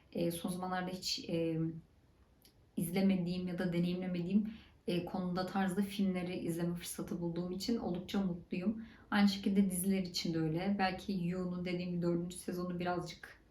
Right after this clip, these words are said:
fire verdi. Ama onun dışında Sefilleri bitirebildiğim için de çok mutluyum. E, bu ayda siz neler okudunuz, neler izlediniz,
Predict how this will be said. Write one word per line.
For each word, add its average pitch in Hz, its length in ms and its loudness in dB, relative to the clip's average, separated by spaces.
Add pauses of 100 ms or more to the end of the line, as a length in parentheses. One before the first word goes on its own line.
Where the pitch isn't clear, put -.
(480)
fire 175 240 2
verdi. 160 400 0
Ama 254 380 4
onun 214 140 6
dışında 208 400 4
Sefilleri 202 680 4
bitirebildiğim 196 640 2
için 196 260 0
de 185 80 0
çok - 240 -8
mutluyum. 190 560 0 (100)
E, 185 180 0
bu 208 80 8
ayda 214 220 6
siz 233 220 0
neler 208 260 6
okudunuz, 180 580 -2
neler 190 340 -2
izlediniz, 175 1000 -4